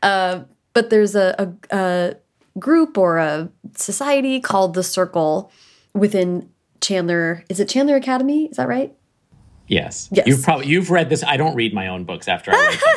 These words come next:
Speaker 1: <laughs>
Speaker 2: So you will know the book better than I do. Trust me.
Speaker 1: <laughs> Uh, well, at, at Chandler, there is a group called The Circle where students are chosen to be a part of it. And it's, it's a writing group, basically. It's to encourage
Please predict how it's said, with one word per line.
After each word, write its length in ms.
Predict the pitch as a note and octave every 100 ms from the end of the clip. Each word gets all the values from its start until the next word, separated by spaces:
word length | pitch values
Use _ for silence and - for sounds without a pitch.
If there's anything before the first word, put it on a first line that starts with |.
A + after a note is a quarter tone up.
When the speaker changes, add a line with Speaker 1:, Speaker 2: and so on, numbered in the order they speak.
| -
Speaker 1:
<laughs> 60 | - - - _
Speaker 2:
So 140 | -
you 300 | F3 D3 F3+
will 100 | F#3
know 220 | G3 F3 E3+
the 80 |
book 240 | C3+ D3 -
better 240 | C#3+ B2+
than 140 | A2+ A2+
I 140 | G#2
do. 200 | G2 G2+
Trust 540 | F#2+ - C4+ - C4 -
me. 360 | A#3+ - C4+ G#4+
Speaker 1:
<laughs> 60 | A#4+ - - A#4+ B4 - F4+
Uh, 320 | C4+ A3+ G#3+
well, 20 |
at, 360 | G#3+ - E4 - -
at 220 | B3 E4+
Chandler, 420 | - D#4 C#4 C#4
there 160 | C#4 A#3+
is 160 | A#3 A3
a 40 |
group 300 | G#3+ B3 B3+
called 220 | C4 B3
The 80 | A3
Circle 460 | A3+ A3+ A3+ A3 G#3+
where 400 | G3 F#3+ F#3+ -
students 380 | G#3+ - A3+ G3
are 100 | F#3+
chosen 560 | - G3+ F#3 F3+ F3+ E3+
to 120 | -
be 120 | F3
a 40 |
part 160 | E3+ F3+
of 60 | F3
it. 60 |
And 80 | E3+
it's, 180 | E3+ -
it's 140 | G#3
a 40 | G#3+
writing 320 | C4 A3+ E3+
group, 200 | - -
basically. 340 | - - -
It's 160 | - -
to 140 | -
encourage 560 | E3+ D#3+ F3 D#3+ D#3+ -